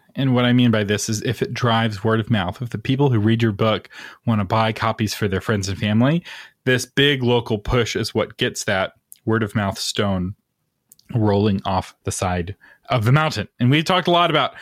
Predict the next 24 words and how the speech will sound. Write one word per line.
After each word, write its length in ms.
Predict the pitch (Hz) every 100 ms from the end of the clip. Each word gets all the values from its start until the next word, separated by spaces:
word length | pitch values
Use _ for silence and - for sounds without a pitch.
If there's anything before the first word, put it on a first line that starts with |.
| - -
word 160 | 147 143
of 80 | 123
mouth 260 | 123 113
marketing 440 | 120 120 117 104 101
on 160 | 107
this 200 | 98 95
podcast. 460 | - 113 - - -
If 80 | -
you 80 | 107
look, 180 | 101
we 60 | 107
have, 200 | 98 - -
um, 280 | 104 98 - - - - -
previous 380 | 165 139 123
episodes 380 | 127 104 110 98
where 80 | 98
we've 80 | 95
talked 240 | 110 104
about 180 | 95 90
this. 200 | - -
It's 180 | 117 143
not 240 | 143 165
a 20 |
strategy, 840 | - - 135 127 104 85 73 110